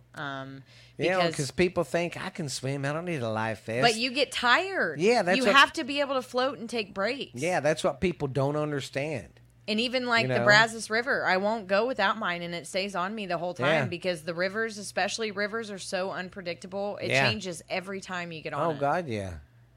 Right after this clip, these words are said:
Speaker 1: Um, so just friendly reminder, everybody, please be careful. We've already started our season. I haven't kayaked yet, but we took the kids out to the river last weekend. It was fucking awesome.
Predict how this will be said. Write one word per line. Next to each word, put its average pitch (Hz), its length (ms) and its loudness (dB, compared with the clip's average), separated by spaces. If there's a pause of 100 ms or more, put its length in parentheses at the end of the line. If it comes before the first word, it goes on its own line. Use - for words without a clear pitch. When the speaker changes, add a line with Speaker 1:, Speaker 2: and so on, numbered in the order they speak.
(120)
Speaker 1:
Um, 151 420 -6
so 165 320 -2
just 196 320 -8 (220)
friendly 233 320 -2
reminder, 175 640 0
everybody, 170 760 -2 (260)
please 160 540 -6 (160)
be 165 100 -10
careful. 147 640 -8 (400)
We've 170 220 0
already 175 180 2
started 160 400 -4
our 156 260 -2
season. 156 600 -10
I 165 60 -4
haven't 170 260 -4
kayaked 160 400 0
yet, 165 160 -2
but 143 100 -12
we 151 120 -10
took 175 180 -12
the - 60 -20
kids 165 180 -6
out 156 160 -2
to - 80 -18
the 160 80 -8
river 156 300 -6
last 151 260 -4
weekend. 156 480 -10
It 151 60 -14
was 147 100 -14
fucking 156 300 -8
awesome. 139 560 -12